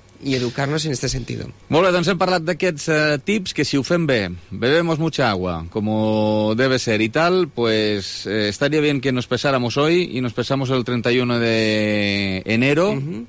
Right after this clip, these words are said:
Speaker 2: y la cosa habrá mejorado. Hay un sexto tip que te, que te, que te añado, que no tiene que ver con la alimentación y es, eh, si queremos que desaparezca alguna, alguna parte de, de, de grasa de nuestro cuerpo,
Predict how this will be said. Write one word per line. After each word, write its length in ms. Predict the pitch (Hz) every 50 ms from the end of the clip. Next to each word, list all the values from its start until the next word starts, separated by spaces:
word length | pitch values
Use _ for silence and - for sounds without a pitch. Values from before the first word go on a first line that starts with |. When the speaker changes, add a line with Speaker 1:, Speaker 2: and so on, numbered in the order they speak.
| - - -
Speaker 2:
y 100 | 110 110
la 120 | 107 107
cosa 220 | 98 120 - - 139
habrá 200 | 120 120 123 123
mejorado. 560 | 120 113 - 120 107 101 95 90 90 - 90 - - - - - - - - - - - - -
Hay 180 | 110 123 135
un 80 | 147 135
sexto 320 | - 151 135 - - 151 117
tip 200 | - 98 82 73 - - - - - - - - - - - - 135 - - -
que 120 | 120 113
te, 200 | 117 113 110 101
que 140 | 107 113 98
te, 580 | - 110 107 104 104 101 101 98 98 101 98 90
que 120 | - 107
te 200 | 92 - 104 101 104
añado, 500 | 104 110 117 120 127 131 143 156 156 -
que 80 | - 113
no 120 | 113 110
tiene 200 | 101 123 117 113
que 100 | 107 117
ver 120 | 117 113
con 120 | 104 117 113
la 40 | 110
alimentación 560 | 110 110 110 110 98 107 101 - 110 107 107
y 60 | 107
es, 180 | 104 95 - - - - - - - - - - - -
eh, 180 | - - - -
si 160 | - - 107
queremos 480 | 90 107 110 113 113 120 120 120 110 -
que 160 | - 123 120
desaparezca 800 | 117 107 110 110 95 110 110 127 123 - - 156 160 185 190 - - - - - - - - -
alguna, 800 | 98 101 101 101 113 113 113 110 107 107 104 101 98 95 92 92
alguna 420 | - - 95 95 92 101 101 98 95 -
parte 300 | 107 104 101 - 110 104
de, 680 | 101 101 98 98 95 95 92 92 92 92 90 90 90
de, 160 | 90 95 92
de 120 | 92 98 95
grasa 300 | 98 104 104 95 104 104
de 60 | 101
nuestro 240 | 98 92 - 104 92
cuerpo, 420 | 98 117 110 104 131 131 135 -